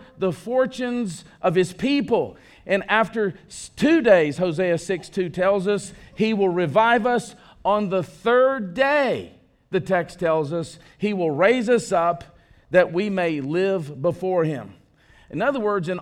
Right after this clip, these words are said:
all of these texts, a kind of transition to life occurs on the third day. Most recently, in First Samuel chapter thirty. We, we saw this briefly. I told you I would speak more about it later.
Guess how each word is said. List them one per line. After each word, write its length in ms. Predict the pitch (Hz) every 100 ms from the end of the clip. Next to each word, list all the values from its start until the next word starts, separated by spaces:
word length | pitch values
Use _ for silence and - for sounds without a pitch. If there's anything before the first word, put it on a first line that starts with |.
| 170
all 380 | 196 254 285 277
of 180 | 240
these 380 | 220 240 233 185 - -
texts, 500 | 240 208 170 - -
a 80 | 180
kind 340 | 180 214 220
of 160 | 190 147 - -
transition 1300 | - 214 240 247 240 160 180 285 - 277 269 - - -
to 280 | 247 233
life 720 | 220 247 214 131 190 - - _ _ _ _ _ _ _ -
occurs 800 | 185 - 233 165 123 147 131 - _ _ _ _ _ _ _ _ _
on 160 | 151 160
the 80 | 156
third 320 | - 139 110
day. 340 | 120 90 - - _ _ _ _ _ _ _ _ _ _ -
Most 300 | 170 196 180
recently, 680 | 202 233 - 208 156 202 - - - -
in 160 | 151 160
First 340 | 180 202 -
Samuel 360 | 202 185 185 190
chapter 380 | 185 156 175
thirty. 500 | - 220 202 165 113 - 104
We, 100 | 117
we 140 | 139
saw 300 | 139 214 226
this 220 | 143 143
briefly. 600 | 110 180 269 - 120 160
I 60 | 147
told 280 | 156 170 135
you 60 |
I 60 | 147
would 160 | 139 -
speak 240 | 165 147
more 200 | 165 190
about 240 | 131 123
it 140 | 123 113
later. 420 | 180 151 147